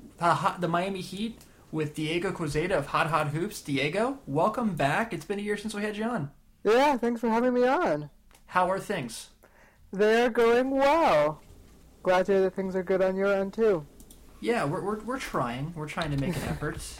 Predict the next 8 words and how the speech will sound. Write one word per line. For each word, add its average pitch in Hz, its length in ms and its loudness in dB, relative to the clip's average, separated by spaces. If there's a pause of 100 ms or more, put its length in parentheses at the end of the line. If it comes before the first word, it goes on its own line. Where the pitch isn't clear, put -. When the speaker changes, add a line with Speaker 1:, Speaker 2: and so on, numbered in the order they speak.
(500)
Speaker 1:
It's, 147 220 -6
uh, 127 280 0
it's 123 120 -12
a - 40 -2
little 139 220 -2
difficult 127 520 -8
at - 60 -14
times. 139 500 -8